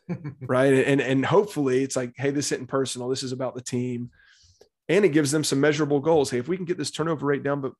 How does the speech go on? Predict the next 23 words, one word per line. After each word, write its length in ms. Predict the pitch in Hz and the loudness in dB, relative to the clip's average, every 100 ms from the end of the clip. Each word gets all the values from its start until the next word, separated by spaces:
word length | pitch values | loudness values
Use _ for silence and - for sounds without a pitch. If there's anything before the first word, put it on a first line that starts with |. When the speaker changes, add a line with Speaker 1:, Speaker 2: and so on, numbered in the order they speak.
| 139 | -2
Speaker 2:
below 180 | 139 | 0
twenty 240 | 139 156 151 | 0 -2 -6
percent, 480 | 139 - 143 160 - | -6 -6 -2 -2 -4
we're 120 | 139 | -6
gonna, 200 | 139 123 - | -6 -6 -4
we're 120 | 151 | -4
gonna 120 | 139 | -4
keep 180 | 135 147 | -6 -6
tracking 320 | - 139 143 | -2 -2 -2
you 100 | 139 | -4
in 40 | 123 | -2
practice. 520 | 131 139 170 165 - _ _ _ _ - | -2 -2 -6 -10 -12 _ _ _ _ -2
Then, 240 | 135 131 | -2 0
you 80 | 151 | -2
know, 160 | 127 131 - 110 | 0 -2 -4 -4
maybe 180 | 131 | -2
you 80 | 143 | -2
play 180 | 156 196 | -4 -4
some 160 | - 117 | -4 -10
more." 300 | 104 82 - _ _ _ | -14 -18 -20 _ _ _
Speaker 1:
Sure. 220 | - 131 | -10 -4
Speaker 2:
And 100 | 131 | 0
a, 120 | 135 | 2